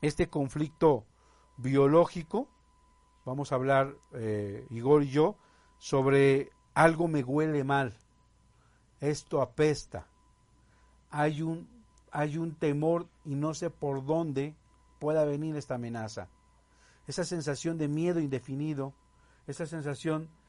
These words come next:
de amenaza en el ambiente, están hablando de mí, eh, el jefe quie-, la, la, mi compañera quiere que el jefe me despida,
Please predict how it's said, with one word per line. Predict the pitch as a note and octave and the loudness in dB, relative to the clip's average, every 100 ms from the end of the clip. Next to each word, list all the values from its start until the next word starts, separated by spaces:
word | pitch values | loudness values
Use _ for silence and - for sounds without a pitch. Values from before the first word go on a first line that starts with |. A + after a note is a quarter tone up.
| _ _ | _ _
de | B2+ B2 C#3 C#3 D3+ | -10 -4 0 0 -4
amenaza | C#3 B2+ C#3 D3+ D3+ D3+ - _ _ _ _ _ _ - | -6 -4 -2 -2 -2 -4 -6 _ _ _ _ _ _ -14
en | C3+ B2 | -8 -4
el | C3 | -2
ambiente, | B2+ C3+ D3+ D#3+ C#3+ | -2 -4 -4 -4 -6
están | A2 D3 | -8 -6
hablando | C#3+ C#3 C#3+ C#3 | -4 -4 -4 -2
de | C3+ C3+ | -2 -2
mí, | D3+ D#3 D3 _ _ _ _ _ | -4 -6 -10 _ _ _ _ _
eh, | C3+ C3+ C3+ D3+ D3 | 0 2 2 0 0
el | B2+ | 0
jefe | D#3 D3+ D3+ C3+ | 0 0 -2 -8
quie-, | - D3 E3 C3+ | -4 -4 -2 -2
la, | A#2+ A#2+ | 0 0
la, | B2+ A#2+ A#2 A2+ A2 _ _ _ | 0 0 0 -4 -12 _ _ _
mi | C3 B2+ | -10 -6
compañera | C3+ B2+ C#3 D3+ D3 | -4 -2 -2 -2 -2
quiere | - D#3 D3+ | -2 -4 -2
que | C#3+ | -4
el | |
jefe | B2 C#3 C#3 | -4 -4 -4
me | B2 | -4
despida, | A2+ - E3 D#3+ C#3 | -6 -8 -10 -6 -6